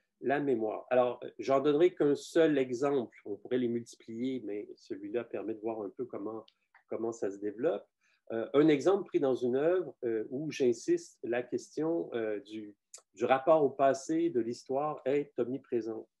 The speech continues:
et de la disparition surtout de cette histoire. Alors, accrochez-vous. Euh, le tout premier, euh, titre, L'amour sorcier, s'ouvre au premier chapitre sur une scène, euh,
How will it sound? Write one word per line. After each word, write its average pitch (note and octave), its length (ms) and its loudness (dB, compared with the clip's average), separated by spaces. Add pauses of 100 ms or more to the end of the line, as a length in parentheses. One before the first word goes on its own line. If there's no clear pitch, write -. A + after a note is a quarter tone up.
(160)
et A2+ 60 -10
de A#2 40 -2
la A#2+ 80 2
disparition C3+ 800 -2
surtout - 340 -12
de - 60 -20
cette - 200 -14
histoire. - 400 -18 (1700)
Alors, C#3+ 360 6
accrochez-vous. D3+ 580 0 (560)
Euh, C#3+ 400 0
le F3 360 6
tout A3 160 -6
premier, D#3 600 2
euh, A2+ 180 6
titre, - 540 -6 (160)
L'amour A#2 360 -2
sorcier, F3+ 600 -4 (360)
s'ouvre G3 520 -2
au B2+ 100 4
premier C3 260 -2
chapitre F#3 540 0
sur - 520 2
une A#2 120 0
scène, C3+ 440 -2 (140)
euh, G#2+ 220 -6